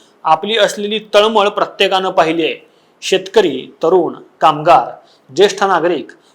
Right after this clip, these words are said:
प्रत्येक समाज घटकांसाठी आपण काम केलं आणि करीत आहात. दोन कोटींपेक्षा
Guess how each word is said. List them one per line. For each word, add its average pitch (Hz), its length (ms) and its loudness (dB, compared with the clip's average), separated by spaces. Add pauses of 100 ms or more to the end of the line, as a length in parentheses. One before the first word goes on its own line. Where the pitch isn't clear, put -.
प्रत्येक 190 380 0
समाज 202 380 0
घटकांसाठी 165 760 -4
आपण 170 320 -10
काम 165 300 -4
केलं 143 300 -6 (200)
आणि 147 120 -10
करीत 160 280 -4
आहात. 117 200 -4 (720)
दोन 202 300 4
कोटींपेक्षा 208 680 0